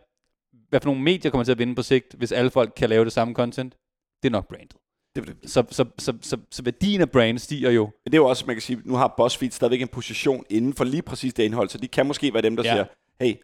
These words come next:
Speaker 2: that's fine. Så er vi bare dem, der er bedst til det,
Speaker 1: Mm.
Speaker 2: og så må vi udkonkurrere de andre." Så
Speaker 1: Mm.
Speaker 2: så er vi ligesom go-to places til det,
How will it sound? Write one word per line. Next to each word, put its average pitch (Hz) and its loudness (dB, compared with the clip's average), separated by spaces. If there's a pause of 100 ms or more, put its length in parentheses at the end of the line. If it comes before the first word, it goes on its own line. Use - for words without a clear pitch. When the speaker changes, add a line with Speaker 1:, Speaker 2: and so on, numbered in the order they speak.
(220)
Speaker 2:
that's 127 -2 (200)
fine. 139 -4 (520)
Så 135 4
er 123 6
vi 131 -4
bare 123 2
dem, 117 0
der 120 2
er 110 0
bedst 123 0
til 117 -6
det, 107 -2 (160)
Speaker 1:
Mm. 110 -10 (220)
Speaker 2:
og - -10
så 127 -6
må 123 2
vi 117 -4
udkonkurrere 110 0
de 95 -2
andre." 78 -10 (240)
Så 151 -6
Speaker 1:
Mm. 107 -2
Speaker 2:
så 120 0
er 117 4
vi 113 -2
ligesom 113 -6
go-to 120 2
places 117 -4
til 113 -10
det, 123 -4